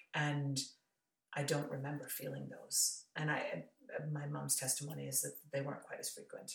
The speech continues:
So we're all different. That's not a judgment upon it at all, but I think that the lovely thing for me to hear is, is that at this tender age of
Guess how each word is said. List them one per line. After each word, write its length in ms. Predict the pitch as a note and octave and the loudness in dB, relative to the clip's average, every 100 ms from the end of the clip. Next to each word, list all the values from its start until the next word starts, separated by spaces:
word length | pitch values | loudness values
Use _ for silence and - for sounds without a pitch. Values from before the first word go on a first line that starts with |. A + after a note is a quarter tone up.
| - | 2
So 360 | - D3 C#3 - - | 4 6 4 -2 0
we're 120 | A3+ A3+ | 4 6
all 120 | E3 | 6
different. 360 | D#3+ - - - - - | 4 2 -4 -8 -8 -2
That's 240 | C3+ - | 0 2
not 180 | D3+ C#3+ | 2 0
a 40 | |
judgment 380 | C#3+ C#3 C3+ C3+ | 0 0 0 -2
upon 260 | C3+ C#3+ C#3+ | -2 -2 -2
it 100 | C#3 | 0
at 80 | C#3+ | 0
all, 240 | D3 D3 | 2 4
but 120 | D3 | 4
I 80 | C#3+ | 2
think 260 | - D3+ C3 | 2 0 2
that 160 | C#3+ - | 0 2
the 200 | C#3+ C#3+ - - - | 2 2 -4 -16 -4
lovely 440 | E3+ E3+ E3+ E3+ E3 | 6 12 12 10 8
thing 260 | F3 E3 | 8 8
for 140 | D#3 D3 | 8 6
me 260 | D3 F#3 A3 | 6 8 8
to 100 | G#3+ | 8
hear 280 | D3+ C#3 | 6 6
is, 160 | C#3 C#3 | 8 8
is 160 | C#3 - | 6 6
that 240 | C#3 C3 - - _ _ - | 6 4 0 -14 _ _ 2
at 220 | C3+ - | 4 4
this 260 | D3 - - | 8 10 10
tender 340 | D#3 D3+ D3 | 6 4 4
age 220 | C#3+ C3+ | 2 0
of 100 | C3+ | -2